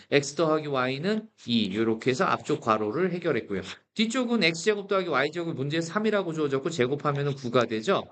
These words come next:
마이너스 이 곱하기 이분의 일의 제곱이니까 사분의 일이다. 이렇게 바꿨을 수 있겠어요?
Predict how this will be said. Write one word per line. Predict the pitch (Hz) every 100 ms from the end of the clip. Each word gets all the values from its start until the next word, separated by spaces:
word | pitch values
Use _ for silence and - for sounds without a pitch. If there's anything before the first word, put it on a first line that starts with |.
| - _ _
마이너스 | - 139 190 196 190 175
이 | 127 156
곱하기 | 180 185 180 170 170
이분의 | 151 110 156 170 170 165
일의 | 165 156
제곱이니까 | 147 139 139 143 147 185
사분의 | 180 107 110 127 117
일이다. | 110 107
이렇게 | 139 -
바꿨을 | 127 - 156 160
수 | 156
있겠어요? | 139 117 147 156 160 170 156